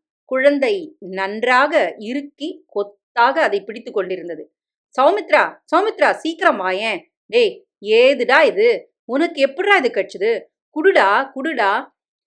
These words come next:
குழந்தை கிளக் என்று சிரித்து மேலும் பீக்கா, பீக்கா என்றது.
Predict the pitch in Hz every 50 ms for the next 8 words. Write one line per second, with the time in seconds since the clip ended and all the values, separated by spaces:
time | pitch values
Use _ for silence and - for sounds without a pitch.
0 | _ _ _ _ - - 311 330 330 302 285 226 185 175 175 - _ - 277 311
1 | 302 - - _ 254 247 254 247 208 - - 220 208 202 190 - 247 240 208 185
2 | - - 214 220 240 254 262 262 262 285 233 202 - - _ - 294 330 302 320
3 | 269 247 214 185 170 - - 277 294 285 285 269 247 233 233 208 185 180 170 175
4 | 165 165 - - _